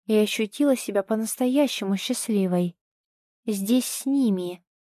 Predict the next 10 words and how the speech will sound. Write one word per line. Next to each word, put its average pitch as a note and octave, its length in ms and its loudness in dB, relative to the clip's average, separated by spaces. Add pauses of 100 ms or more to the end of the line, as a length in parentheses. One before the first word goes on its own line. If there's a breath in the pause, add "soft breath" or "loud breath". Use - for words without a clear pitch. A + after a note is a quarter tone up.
(220)
Нас G#3 320 0
трое, C4+ 340 4
и - 220 -6
мы G#3+ 140 0
семья. F#3+ 640 -2 (520)
И - 80 -2
я G#3+ 240 2
никому B3 480 2
не G3 140 2
позволю G3+ 640 2